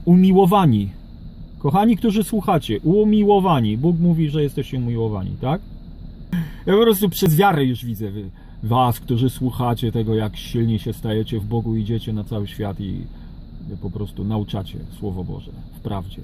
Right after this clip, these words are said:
<laughs> Halleluja! Wy zatem, umiłowani, wiedząc o tym wcześniej,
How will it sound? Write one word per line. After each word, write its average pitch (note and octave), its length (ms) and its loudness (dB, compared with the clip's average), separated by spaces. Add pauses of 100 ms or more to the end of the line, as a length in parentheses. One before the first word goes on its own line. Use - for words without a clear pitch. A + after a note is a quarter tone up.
(120)
<laughs> - 140 -8
Halleluja! E3+ 680 4 (1700)
Wy C4+ 200 6
zatem, G#3+ 480 2
umiłowani, F3 840 2
wiedząc F3+ 440 4
o F3 80 4
tym F3 180 6
wcześniej, A2+ 640 0